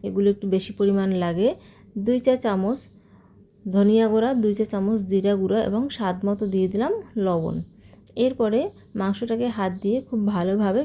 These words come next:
ম্যারিনেট করে নিতে হবে। এ পর্যায়ে কিন্তু তেল দিতে যাবেন না, তেল দিলে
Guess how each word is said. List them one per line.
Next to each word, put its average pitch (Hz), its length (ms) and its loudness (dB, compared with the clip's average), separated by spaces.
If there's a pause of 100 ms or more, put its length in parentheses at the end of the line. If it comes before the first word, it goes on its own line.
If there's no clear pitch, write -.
ম্যারিনেট 180 420 0
করে 175 220 -4
নিতে 170 180 -6
হবে। 170 300 -6 (500)
এ 226 100 0
পর্যায়ে 254 480 0
কিন্তু 214 220 -2 (140)
তেল 202 140 2 (120)
দিতে 214 200 0
যাবেন 190 360 -2
না, 214 60 0 (120)
তেল 202 160 0 (100)
দিলে 214 180 0